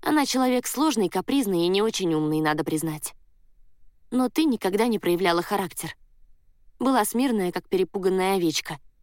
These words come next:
и послушная. Что с тобой сделала бабушка? Главное, не что сделала, а чего не смогла сделать. И чего же? Лида как-то изменилась.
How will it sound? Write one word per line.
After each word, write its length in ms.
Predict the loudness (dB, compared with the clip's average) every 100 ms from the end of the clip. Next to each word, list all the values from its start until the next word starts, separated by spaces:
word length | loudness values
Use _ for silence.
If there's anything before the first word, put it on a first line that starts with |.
| -8
и 100 | -4
послушная. 680 | -2 0 0 -2 -4 -8 -10 -18 -20 _ _ -20 -20 -20 -14
Что 240 | -6 -2
с 60 | -2
тобой 240 | -2 0
сделала 380 | 0 2 2 2
бабушка? 520 | 2 0 -2 -6 -10 -16 -20 -20 -20 -20 -20 -20 -20 -20 -20 -20 -18
Главное, 540 | -2 2 4 4 2
не 100 | 0
что 240 | -2 -2 -2
сделала, 540 | 0 2 2 2 -2 -10 -20 _ -6
а 100 | -4
чего 260 | -2 0 0
не 140 | 0
смогла 400 | 0 -2 2 0
сделать. 500 | 0 -6 -8 -12 -14 -18 -20 -20 -20 -20 -20 -20 -20 -20 -20 -8
И 120 | -4
чего 320 | 0 0 2 0
же? 200 | -4 -10 -18 -20 -20 -20 -20 _ _ -20 _ _ _
Лида 280 | -2 0 0
как-то 320 | -2 -2 -2
изменилась. 640 | 0 2 2 0 -2 -6